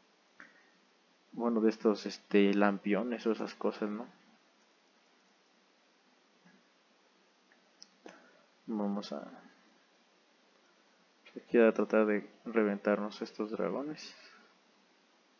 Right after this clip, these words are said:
Listo. Bueno, pues vámonos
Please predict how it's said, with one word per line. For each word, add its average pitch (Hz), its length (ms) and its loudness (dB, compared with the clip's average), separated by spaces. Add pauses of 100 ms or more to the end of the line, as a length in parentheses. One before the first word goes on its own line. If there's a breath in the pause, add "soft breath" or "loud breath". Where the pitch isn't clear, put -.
(3000)
Listo. - 460 -8 (3250)
Bueno, 101 400 -2
pues 104 180 -6
vámonos 120 580 -4